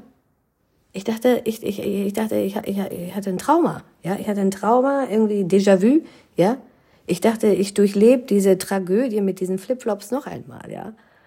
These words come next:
Und ihr müsst wissen, in Indien, äh, man trägt Flipflops, um aufs Klo zu gehen. Ja, oder, äh, man, eigentlich auch nur, um aufs Klo zu gehen, <laughs> ja? Oder zu Hause als Hausschuhe. Aber nicht,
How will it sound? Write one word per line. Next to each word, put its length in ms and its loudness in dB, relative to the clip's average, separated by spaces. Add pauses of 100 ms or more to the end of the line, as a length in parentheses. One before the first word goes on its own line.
(640)
Und 180 -2
ihr 80 0
müsst 240 -2
wissen, 240 -4
in 140 -6
Indien, 440 -2
äh, 380 -14
man 280 -2
trägt 260 -8
Flipflops, 580 -6
um 200 -6
aufs 380 -8
Klo 220 0
zu 160 -8
gehen. 300 -16 (600)
Ja, 240 -12
oder, 480 -6
äh, 240 -14
man, 300 -10 (260)
eigentlich 460 -6
auch 160 0
nur, 240 8
um 160 2
aufs 200 2
Klo 220 2
zu 220 -2
gehen, 360 -4
<laughs> 60 -18
ja? 140 0 (1400)
Oder 280 0
zu 220 -2
Hause 260 8
als 240 2
Hausschuhe. 640 2 (720)
Aber 220 4
nicht, 340 2